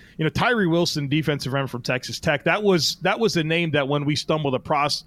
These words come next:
across it, we said, "Oh, oh, oh." Uh, and so I, I'm very excited. Literally after this meeting today, we're gonna hear Keith Sanchez's presentation to the staff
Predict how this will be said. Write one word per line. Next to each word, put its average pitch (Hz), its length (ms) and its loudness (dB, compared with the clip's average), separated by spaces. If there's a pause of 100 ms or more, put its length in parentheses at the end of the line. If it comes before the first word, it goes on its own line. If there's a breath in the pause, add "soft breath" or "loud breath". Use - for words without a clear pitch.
across 160 440 0
it, 127 120 -4
we 135 100 -2
said, 120 220 -2 (180)
"Oh, 117 140 -4 (120)
oh, 202 280 -2 (240)
oh." 156 440 -4
Uh, 117 420 -2 (440 loud breath)
and 160 160 2
so 175 180 4
I, 170 240 4
I'm 185 80 4
very 214 220 4
excited. 196 380 2
Literally 208 360 2
after 202 300 2
this 185 260 2
meeting 185 300 2
today, 170 320 2
we're 170 180 4
gonna 175 160 2
hear 175 280 2
Keith 202 480 -2 (180)
Sanchez's 151 720 0
presentation 165 720 -2
to 143 60 0
the 135 100 0
staff 175 420 0